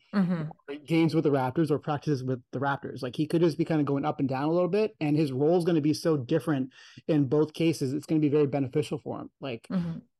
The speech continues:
Speaker 2: in the G League, you could make him more of a focal point. And, like, now he's dealing with,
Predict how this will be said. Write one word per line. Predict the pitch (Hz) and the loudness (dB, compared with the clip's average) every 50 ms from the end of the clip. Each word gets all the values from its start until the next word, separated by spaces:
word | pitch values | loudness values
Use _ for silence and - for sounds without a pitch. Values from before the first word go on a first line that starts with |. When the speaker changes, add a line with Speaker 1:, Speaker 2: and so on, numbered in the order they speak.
| _ - | _ -2
Speaker 2:
in | 165 151 151 | 0 2 2
the | 139 139 131 | 2 2 0
G | 113 135 170 185 185 | 0 0 0 2 4
League, | 160 147 139 135 127 120 | 4 4 2 2 0 0
you | 135 143 | -2 -2
could | 120 - 180 180 160 | 0 0 0 2 2
make | 160 151 - | 2 2 2
him | 151 139 | 2 0
more | 131 131 | 0 0
of | 127 | -2
a | 131 | -2
focal | 120 - 123 117 - 120 | -4 -6 -6 -6 -6 -6
point. | - 143 139 143 160 175 - - - | -6 -4 -2 -2 -2 -4 -6 -6 -6
And, | 135 127 131 | -2 -2 0
like, | 127 123 120 | -2 -2 -2
now | - 151 139 147 147 | -2 -2 0 0 0
he's | 135 156 143 123 | 0 0 0 0
dealing | - 151 143 147 147 143 135 | 0 0 2 2 2 2 2
with, | 127 135 123 | 0 -2 -4